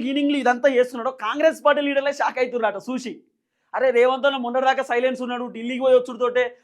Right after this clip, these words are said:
హడావిడి హడావిడి చేస్తుండే, ఆ పని ఈ పని అట్లా చేయరు ఇట్లా చేయరు, మీరు అది చేయాలి ఇది చేయాలని చెప్తుండే ఏంది? కాంగ్రెస్ లీడర్లే షాక్ రేవంత్ అన్న వ్యవహారం, రేవంత్ అన్న పనితీరు చూసి. So ఇప్పటికన్నా రేవంత్ అన్న కొంత చేంజ్ అవుతున్నాడు. మరి ఈ చేంజింగ్ ఎన్ని రోజులు ఉంటో చూడాలి. ఎవరి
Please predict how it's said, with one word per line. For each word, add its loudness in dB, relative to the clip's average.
హడావిడి 2
హడావిడి 0
చేస్తుండే, -8
ఆ -
పని -6
ఈ -16
పని -6
అట్లా -10
చేయరు -6
ఇట్లా -6
చేయరు, -8
మీరు 0
అది -8
చేయాలి 0
ఇది -20
చేయాలని 0
చెప్తుండే -4
ఏంది? -6
కాంగ్రెస్ -2
లీడర్లే 0
షాక్ -6
రేవంత్ 0
అన్న -2
వ్యవహారం, 4
రేవంత్ 4
అన్న -2
పనితీరు -6
చూసి. -12
So 4
ఇప్పటికన్నా 4
రేవంత్ 2
అన్న 0
కొంత 2
చేంజ్ 0
అవుతున్నాడు. -4
మరి -2
ఈ -6
చేంజింగ్ 2
ఎన్ని -2
రోజులు 4
ఉంటో 2
చూడాలి. 2
ఎవరి 0